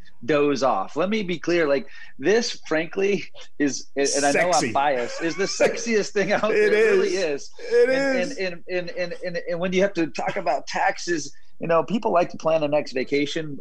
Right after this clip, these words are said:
Speaker 1: uh, way more often than spending a half an hour once a month on actually looking at how they can save an extra few thousand dollars a month,
Speaker 2: Yeah.
Speaker 1: which actually
Speaker 2: Yeah.
Speaker 1: would give them more vacations. But anyways, go look, you,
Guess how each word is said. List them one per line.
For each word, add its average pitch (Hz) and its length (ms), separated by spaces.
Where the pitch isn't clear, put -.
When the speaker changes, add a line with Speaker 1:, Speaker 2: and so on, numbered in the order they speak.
Speaker 1:
uh, 123 80
way 147 340
more 147 200
often 139 340
than 135 160
spending 135 360
a 117 40
half 123 280
an 123 100
hour 120 380
once 123 200
a 127 60
month 120 300
on 120 100
actually 123 420
looking 143 300
at 120 80
how 131 120
they 131 140
can 123 180
save 127 360
an 120 80
extra 123 280
few 135 280
thousand 120 500
dollars 120 500
a 139 100
month, 143 200
Speaker 2:
Yeah. 117 320
Speaker 1:
which 131 160
actually 160 240
Speaker 2:
Yeah. 139 60
Speaker 1:
would - 80
give 151 140
them 131 140
more 127 180
vacations. 151 580
But 143 240
anyways, 180 300
go 175 180
look, 170 200
you, 160 180